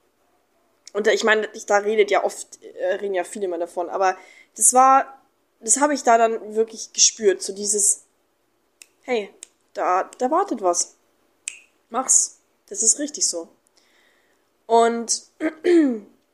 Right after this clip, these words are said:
diese Leere, diese, das war auch in dieser Leere da, in diesem, in, wo du dich halt an nichts festhältst.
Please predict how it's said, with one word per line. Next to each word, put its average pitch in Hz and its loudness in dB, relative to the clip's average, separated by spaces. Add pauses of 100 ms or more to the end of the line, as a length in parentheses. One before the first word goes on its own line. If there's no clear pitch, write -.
(560)
diese 233 4
Leere, 233 4
diese, 202 -2
das 202 0
war 247 4
auch 240 -2
in 233 -6
dieser 202 -4
Leere 190 -2
da, 170 -6
in 175 -12
diesem, 175 -4 (1800)
in, 180 -10 (180)
wo 175 -10
du 170 -10
dich 165 -8
halt 170 -6
an 180 -8
nichts 175 -2
festhältst. - -4